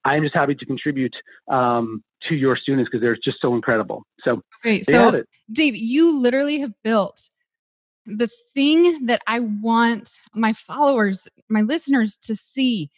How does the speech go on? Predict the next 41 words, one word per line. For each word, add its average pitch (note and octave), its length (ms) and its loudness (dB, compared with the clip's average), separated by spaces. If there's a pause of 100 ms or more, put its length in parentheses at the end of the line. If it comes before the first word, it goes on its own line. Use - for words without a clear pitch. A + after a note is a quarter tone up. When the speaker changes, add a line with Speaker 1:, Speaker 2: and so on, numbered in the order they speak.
(160)
Speaker 2:
Some C4+ 220 -6
people D#4 240 -2
are C#4+ 140 2
like, A#3 200 -8
"I G#3+ 40 -12
wanna B3 260 -2
sell C4+ 200 0
on A#3+ 140 2
Amazon, C#4 440 0
but G#3+ 180 2
I G#3+ 80 -12 (280)
can't G#3 520 -6
get C4 460 -2 (100)
their A3 240 -8
email." A3 440 -2 (340)
And A3 300 4 (460)
putting E4+ 240 2
your D#4+ 140 2
whole C#4+ 680 2 (240)
business A#3 640 -2
on G3+ 200 -6
Amazon, G3 680 -2 (380)
I B3 240 -4
feel, B3+ 640 -4
is A3 160 -10
too A#3+ 340 0
risky. A3+ 380 -6
And G#3 100 -4
I G#3 40 2
know G#3+ 160 4
you A#3 200 0
feel B3+ 220 -8
that E3+ 180 -8
way G3 140 -8
too. A3+ 400 -6 (500)
So A#3 160 -4
by A#3 120 0
having C#4 480 0
this A#3+ 160 -2
bridge G3 420 -6
page, A#3+ 580 -6